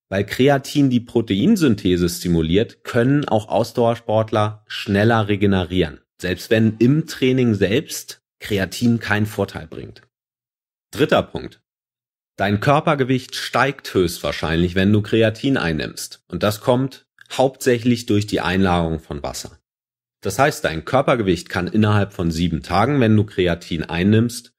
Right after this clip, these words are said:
um bis zu zwei Kilo ansteigen. Das solltest du wissen.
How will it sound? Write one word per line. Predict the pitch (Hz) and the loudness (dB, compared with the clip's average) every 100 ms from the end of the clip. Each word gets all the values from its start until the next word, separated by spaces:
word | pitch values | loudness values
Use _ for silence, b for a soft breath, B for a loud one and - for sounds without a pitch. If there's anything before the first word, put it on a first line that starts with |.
| B B B | B B B
um | - 120 | 0 2
bis | 113 107 110 | 4 2 0
zu | - | -8
zwei | 107 - 82 | -6 -2 -2
Kilo | 85 107 104 | -2 -2 0
ansteigen. | 80 92 - 80 76 - - _ _ _ - | 0 -2 -4 -4 -4 -8 -18 _ _ _ -8
Das | 87 - | -6 2
solltest | 117 120 117 - | 4 4 0 -2
du | 113 | 0
wissen. | 113 113 - | 0 0 -8